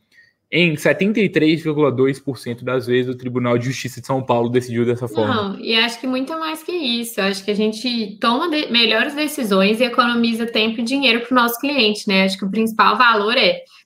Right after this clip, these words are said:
Speaker 2: é, se setenta e dois por cento do Tribunal de Justiça define de uma forma, por que que eu vou ingressar com o processo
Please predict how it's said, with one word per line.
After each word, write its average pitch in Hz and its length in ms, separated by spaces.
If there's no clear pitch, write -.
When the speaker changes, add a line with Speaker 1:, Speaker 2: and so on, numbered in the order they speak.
Speaker 2:
é, 196 340
se 254 460
setenta 247 440
e 226 360
dois 214 320
por 208 180
cento 202 420
do 196 380
Tribunal 208 480
de 190 80
Justiça 196 420
define 202 520
de 202 100
uma 196 220
forma, 226 600
por 233 140
que 247 180
que 247 60
eu 277 80
vou 285 360
ingressar 247 720
com 262 100
o 247 100
processo 202 760